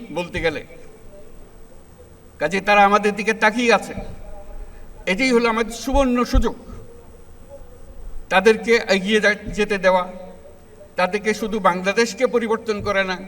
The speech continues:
পৃথিবীকে পরিবর্তন করার সুযোগ তাদের কাছে এসছে। আমাদের কাছে দরখাস্ত আসছে, "আমাদের কাছে এতজন পাঠান, আমাদের কাছে এতজন পাঠান, আমাদের কাছে যত পারেন পাঠান।"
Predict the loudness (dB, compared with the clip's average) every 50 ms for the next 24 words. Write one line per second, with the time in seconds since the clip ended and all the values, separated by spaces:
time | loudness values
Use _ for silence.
0 | -16 -18 -20 -20 -20 -20 -20 -20 -20 -20 -20 -10 -4 -2 0 0 2 2 0 0
1 | 0 2 2 2 4 4 2 0 0 -8 -8 -6 -6 -6 -4 -4 -6 -6 -6 -4
2 | -4 -2 -2 -2 -2 -4 -6 -8 -10 -10 -8 -4 -4 -2 -2 -2 -4 -6 -6 -6
3 | -6 -8 -10 -10 -12 -14 -16 -18 -18 -20 -20 -20 -20 -20 -20 -20 -20 -20 -20 -20
4 | -20 -20 -20 -20 -20 -20 -20 -20 -20 -20 -20 -20 -20 -20 -20 -20 -20 -18 -14 -10
5 | -6 -4 0 0 0 0 0 -2 -2 -2 -2 -2 0 2 2 2 4 4 2 2
6 | 2 2 2 2 2 2 -2 -8 -10 -10 -12 -12 -14 -16 -16 -16 -18 -18 -18 -8
7 | -4 -2 2 2 2 2 0 0 0 -2 0 0 0 0 0 -2 -2 -2 -2 -2
8 | 0 0 0 0 0 -2 -4 -4 -6 -10 -14 -16 -16 -18 -20 -12 -6 -2 0 2
9 | 2 2 2 0 0 -2 0 0 0 0 0 -2 -4 -4 -4 -2 0 -2 -2 0
10 | 0 -2 -2 -4 -8 -14 -16 -18 -20 -16 -10 -4 0 0 2 2 2 2 0 0
11 | 0 0 -2 0 0 0 2 2 2 2 2 2 2 2 0 0 -2 -2 0 0
12 | -2